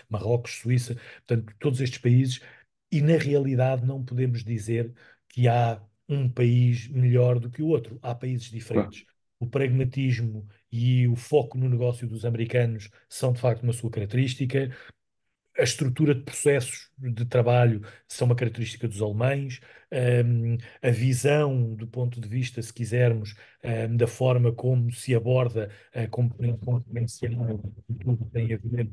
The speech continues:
Speaker 1: com o impacto nas pessoas, é uma característica dos franceses. Hum, a forma como se faz negócio de uma forma,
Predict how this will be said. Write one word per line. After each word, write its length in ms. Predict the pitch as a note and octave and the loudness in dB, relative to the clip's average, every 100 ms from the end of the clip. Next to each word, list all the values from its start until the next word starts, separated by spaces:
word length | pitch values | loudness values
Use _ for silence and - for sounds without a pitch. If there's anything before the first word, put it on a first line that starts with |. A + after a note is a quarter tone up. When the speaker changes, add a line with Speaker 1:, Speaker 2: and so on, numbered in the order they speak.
| - | -2
Speaker 1:
com 120 | B2 | 2
o 160 | A#2 | 2
impacto 460 | A#2 - B2 A2+ - | 0 -2 -6 -6 -4
nas 140 | G#2+ - | -6 -8
pessoas, 360 | - A#2+ A2 | -4 -2 -2
é 60 | A2 | -2
uma 100 | A2+ | -4
característica 640 | A#2+ A2+ A#2+ A2+ - C#3+ | -4 -4 -4 -4 -6 -8
dos 140 | A2 G#2 | -6 -6
franceses. 600 | G#2+ G2+ A#2+ C#3 C#3 - - - - - | -4 -4 -4 -4 -6 -10 -14 -16 -16 -4
Hum, 580 | C3 B2+ B2+ C3 C3 B2+ | 0 0 0 -2 2 2
a 60 | |
forma 420 | B2 E3+ D#3+ D3+ C3+ | 4 6 6 6 2
como 240 | D3+ C#3 | 0 -2
se 140 | B2 | -4
faz 320 | - C3+ C3+ B2 | -2 0 0 2
negócio 480 | B2 C3 B2 A#2+ | 2 2 -2 -4
de 40 | A#2+ | 0
uma 140 | B2 | 0
forma, 400 | A#2+ B2+ A#2 A#2+ | 2 0 0 0